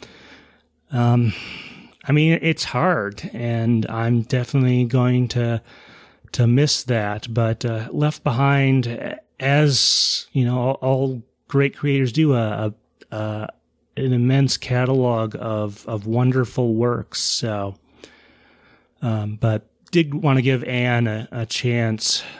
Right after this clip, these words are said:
to, uh, sort of get her feelings out there. All right. Well, on a bit of a lighter note, um, about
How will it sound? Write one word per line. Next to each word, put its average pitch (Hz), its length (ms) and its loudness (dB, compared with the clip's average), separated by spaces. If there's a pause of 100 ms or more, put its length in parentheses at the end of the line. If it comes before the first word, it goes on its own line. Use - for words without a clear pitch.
(140)
to, 110 340 0
uh, 107 260 -2
sort 113 180 -4
of 110 240 -6
get 123 140 0
her 107 80 0
feelings 120 500 2
out 95 280 -8
there. 107 280 -10 (2750)
All 151 200 2
right. 120 180 0
Well, 135 180 -4
on 180 460 4 (260)
a 156 120 -2
bit 240 200 2
of 226 100 2
a 220 40 4
lighter 156 440 2
note, 117 520 -4
um, 113 640 -8
about 143 680 -4